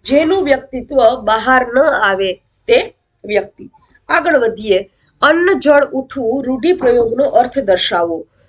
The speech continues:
જીવવા જેવી સ્થિતિ ન હોવી, પૂરમાં પાક નષ્ટ થવો, દુકાળ પડવો અને ભૂખે મરવું.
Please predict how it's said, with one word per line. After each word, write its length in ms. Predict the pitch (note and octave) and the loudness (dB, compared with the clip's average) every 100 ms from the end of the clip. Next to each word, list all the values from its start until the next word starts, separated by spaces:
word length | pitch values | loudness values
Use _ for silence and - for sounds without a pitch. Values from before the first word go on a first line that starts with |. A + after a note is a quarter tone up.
| _ - | _ -8
જીવવા 400 | G#3 C4 C4+ E4 | 0 2 4 2
જેવી 300 | E4 E4 E4 | 2 0 0
સ્થિતિ 360 | - D#4 D#4 | -2 -6 -4
ન 100 | C4+ | 0
હોવી, 640 | B3+ D4 D4 D4 D#4+ D#4+ - _ _ - | 2 2 2 2 0 -4 -10 _ _ -8
પૂરમાં 380 | C#4+ D4 C#4 C4 | -2 0 0 2
પાક 300 | B3+ B3+ B3+ | 2 0 -2
નષ્ટ 340 | A#3 B3+ - | -4 -4 -6
થવો, 540 | B3+ C#4+ D4 D#4 C#4+ _ _ - | -2 0 2 0 -4 _ _ -8
દુકાળ 480 | C#4 C4 E4+ F#4 F#4+ | -6 -2 0 0 0
પડવો 500 | B3 A#3+ B3 G#3+ - | -2 0 2 2 0
અને 180 | - B3+ | -2 0
ભૂખે 400 | B3 B3 A#3 C#4+ | 0 -2 0 0
મરવું. 420 | G3+ F3 E3 D#3 | 0 -2 -4 -10